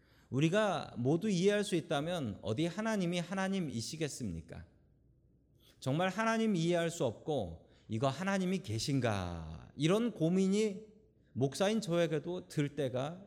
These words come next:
있습니다. 하나님이 어떤 생각을 가지고 계신가? 하나님이 살아계시면 어떻게 이런 일이 있을 수 있을까? 이런 생각들이 들 때가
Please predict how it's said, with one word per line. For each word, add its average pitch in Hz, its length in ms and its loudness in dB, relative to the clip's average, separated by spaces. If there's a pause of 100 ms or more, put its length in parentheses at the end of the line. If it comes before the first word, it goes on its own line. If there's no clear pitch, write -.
있습니다. 110 580 -6 (720)
하나님이 226 460 2
어떤 240 420 2
생각을 220 420 -2
가지고 120 280 -6
계신가? 85 500 -8 (440)
하나님이 220 440 2
살아계시면 190 720 0
어떻게 156 380 -2
이런 170 340 2
일이 160 400 0
있을 135 300 -2
수 160 140 -4
있을까? 101 600 -6 (540)
이런 160 300 4
생각들이 185 520 -2
들 151 200 -4
때가 143 440 0